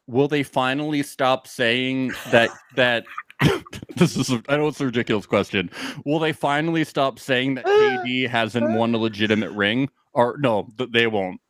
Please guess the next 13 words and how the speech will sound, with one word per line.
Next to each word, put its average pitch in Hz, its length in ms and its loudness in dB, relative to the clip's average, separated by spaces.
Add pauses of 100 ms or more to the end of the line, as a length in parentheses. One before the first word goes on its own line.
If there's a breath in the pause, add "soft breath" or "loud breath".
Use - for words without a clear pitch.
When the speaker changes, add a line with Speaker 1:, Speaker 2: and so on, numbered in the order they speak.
(120)
Speaker 1:
They 113 140 4
won't. 90 320 -6 (120)
They'll 120 120 2
say, 101 220 0 (240 loud breath)
"K 214 180 0
D, 196 120 -2
you 170 140 -2
still 190 320 -2
haven't 156 320 -2
won 139 140 2
a 131 60 0
legitimate 117 440 0
ring." 92 320 -2